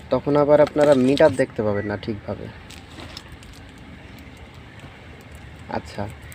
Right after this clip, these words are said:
এইবার হয়তো আপনাদের দেখানোর মোটামুটি একটা উপযোগী হয়েছে। এই হলো ব্যাটারিতে। আচ্ছা, আমি পার্মানেন্টভাবে এটা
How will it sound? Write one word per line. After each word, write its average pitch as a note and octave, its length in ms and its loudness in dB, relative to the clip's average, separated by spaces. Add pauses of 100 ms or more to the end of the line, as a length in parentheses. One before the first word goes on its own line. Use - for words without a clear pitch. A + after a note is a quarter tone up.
(240)
এইবার B2 320 2
হয়তো C3 300 0
আপনাদের B2+ 400 0
দেখানোর B2+ 540 0 (260)
মোটামুটি C3 540 0
একটা B2+ 320 0
উপযোগী A2+ 540 -4
হয়েছে। A2+ 560 -6 (2250)
এই D3 200 0
হলো D3 240 2
ব্যাটারিতে। C3+ 680 4 (2000)
আচ্ছা, B2+ 180 -2
আমি B2 120 4
পার্মানেন্টভাবে D3 880 6
এটা C3+ 280 2